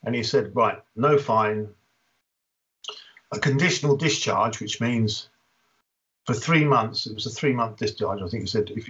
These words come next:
if, if you don't do anything wrong for three months, we'll forget about this." I said, "Okay, fine, whatever, blah, blah, blah." And so that was that. So I walked away with two hundred pounds court costs. But the funny thing was that the, the prosecutor,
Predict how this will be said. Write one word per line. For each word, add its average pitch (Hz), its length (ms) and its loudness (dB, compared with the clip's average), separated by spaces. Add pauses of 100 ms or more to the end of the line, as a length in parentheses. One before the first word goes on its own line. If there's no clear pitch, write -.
(100)
if, 127 160 0
if 151 140 0
you 208 80 8
don't 196 180 8
do 156 120 2
anything 139 280 0
wrong 117 160 2
for 110 80 -6
three 117 200 0
months, 117 460 -2
we'll 123 160 0
forget 101 280 4
about 95 240 -4
this." - 220 -12 (840)
I 110 140 -2
said, 107 240 -2
"Okay, 107 180 0
fine, 104 360 0
whatever, 101 380 0
blah, 101 200 -2
blah, 107 140 2
blah." 107 260 0 (320)
And 120 120 2
so 151 140 4
that 151 180 4
was 127 100 -4
that. - 240 0
So 131 100 -2
I 135 80 2
walked 143 260 2
away 123 260 4
with 113 460 -6 (1000)
two 185 180 2
hundred 156 320 2
pounds 139 240 2
court 147 280 0
costs. - 400 -10 (240)
But 156 120 2
the - 60 2
funny 214 260 6
thing 190 260 0
was 165 500 2
that 139 160 2
the, 135 280 0 (180)
the 127 180 2
prosecutor, 123 960 -2